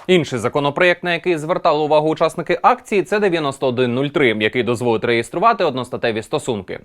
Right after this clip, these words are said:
Якщо ви думаєте, що це не так вже і на часі, то зараз будете здивовані,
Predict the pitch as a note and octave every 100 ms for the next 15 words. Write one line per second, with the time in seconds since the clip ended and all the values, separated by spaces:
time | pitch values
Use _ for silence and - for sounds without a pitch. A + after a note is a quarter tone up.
0 | B2+ C3+ - D3+ C3+ C#3 C3+ C3 C3 B2
1 | B2 B2+ B2 A#2+ A#2 B2 C3 E3+ G#3+ C#4
2 | C4 A#3 - E3 C#3+ C#3+ B2+ B2 A#2+ A#2+
3 | A#2+ E3+ B2 A2 G#2